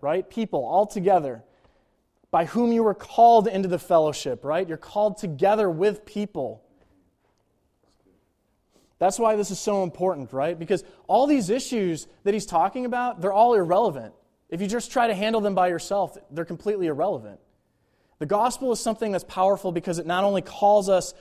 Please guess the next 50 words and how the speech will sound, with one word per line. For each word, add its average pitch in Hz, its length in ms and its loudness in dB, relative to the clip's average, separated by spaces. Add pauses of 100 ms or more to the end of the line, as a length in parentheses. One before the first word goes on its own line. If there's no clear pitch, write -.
(160)
to 196 140 -4
a 180 40 0
new 180 160 -2
reality, 151 720 0 (280)
it 151 80 -8
not 180 140 2
only 170 160 0
calls 180 480 2
us 156 320 -2 (220)
to 156 100 -10
be 170 340 -4 (180)
what 185 240 0
the 160 80 -6
church - 400 -6
is, 175 240 -2
it 151 80 -10
calls 185 320 -2
us 170 120 -10
into 185 200 -8
community, 165 640 -6
and 139 240 -12
that's 180 340 -2
really 156 220 -2
what 139 160 -6
the 127 60 -14
church - 280 -10
is 127 100 -10
all 127 140 -2
about. 107 380 -12 (420)
Living 220 480 0
in 180 140 -6
a 165 40 -6
community 202 640 -4
that 165 160 -2
is 151 160 -6
going 170 280 -4
to 156 60 -4
be 151 120 -4
building 180 480 -4
up 175 320 0 (240)
the, 147 160 -4
uh, 131 360 0
for 170 140 -4
the 156 80 -2
benefit 160 520 -2
of 139 160 -6
everybody 143 500 -2
who's 131 220 -6
in 123 80 -8
it. 117 160 -12